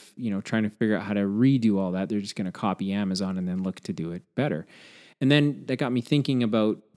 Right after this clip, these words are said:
you know, the entrepreneur that's out there trying to figure out how to get something working. Maybe their marketing isn't working. Maybe your finances aren't coming together. Maybe you kinda can't get your sales going, or you're just lacking in traction.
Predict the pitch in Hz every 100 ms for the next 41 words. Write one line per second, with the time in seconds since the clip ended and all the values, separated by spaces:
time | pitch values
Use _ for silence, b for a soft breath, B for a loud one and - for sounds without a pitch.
0 | _ _ _ 120 90 101 87 95 - 101
1 | 101 107 240 262 _ _ _ _ 87 -
2 | - 110 - 110 107 107 - 92 113 120
3 | 120 113 - 107 104 104 101 - - 113
4 | 113 110 110 110 110 113 107 104 104 -
5 | - 113 67 101 95 95 104 107 135 151
6 | 147 147 - _ _ _ _ - - 113
7 | 95 95 92 98 143 135 131 127 120 110
8 | 117 120 113 110 B B B B _ -
9 | 82 82 - 139 147 135 120 120 113 104
10 | 120 120 113 107 110 110 107 101 98 92
11 | - 107 95 - 98 92 - 82 - 135
12 | 139 135 120 123 123 123 107 95 92 117
13 | 113 95 101 98 98 90 87 - 131 117
14 | - 135 123 127